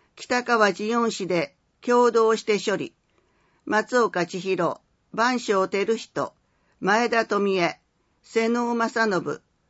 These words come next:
峠健一。枚方京田辺環境施設組合議会。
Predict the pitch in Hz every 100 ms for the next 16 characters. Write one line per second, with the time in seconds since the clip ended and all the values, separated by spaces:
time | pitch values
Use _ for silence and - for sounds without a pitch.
0 | _ _ 233 233 233 226 214 196 190 175
1 | - 156 _ _ _ _ _ _ _ _
2 | _ _ _ _ _ _ _ _ _ 226
3 | 247 247 233 233 214 208 233 233 226 226
4 | 214 185 165 160 - - 233 247 240 240
5 | 233 - 240 226 226 240 226 196 165 160
6 | 156 190 165 135 -